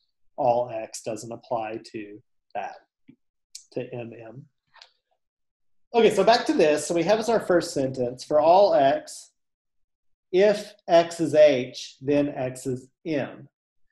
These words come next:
So this sentence, all humans are mammals. Um, this, this is a, a kind of sentence in a special kind of logical form. It's one of four Aristotelian forms. We'll talk a little bit more about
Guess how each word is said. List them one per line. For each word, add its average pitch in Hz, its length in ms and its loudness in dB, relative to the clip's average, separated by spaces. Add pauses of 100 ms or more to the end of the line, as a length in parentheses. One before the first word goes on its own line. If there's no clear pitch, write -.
(120)
So 175 220 4
this 220 180 4
sentence, 196 680 -2 (100)
all 170 280 4
humans 180 420 -2
are 143 100 0
mammals. 165 760 -4 (1300)
Um, 156 520 2
this, 208 560 2
this 208 280 2
is 208 160 -2
a, 151 360 8
a 156 60 -8
kind 160 220 -2
of 143 80 -4
sentence 160 640 -2
in 139 120 0
a 135 60 0
special 156 440 0
kind 151 160 0
of 135 60 0
logical 131 480 0
form. 135 380 -2
It's 131 160 -8
one 135 180 -2
of 131 240 -6
four 135 420 4
Aristotelian 127 880 -6
forms. 131 440 -4
We'll - 100 -10
talk 123 200 -8
a 120 40 -10
little 120 180 -4
bit 120 200 -10
more 117 180 -12
about 117 220 -10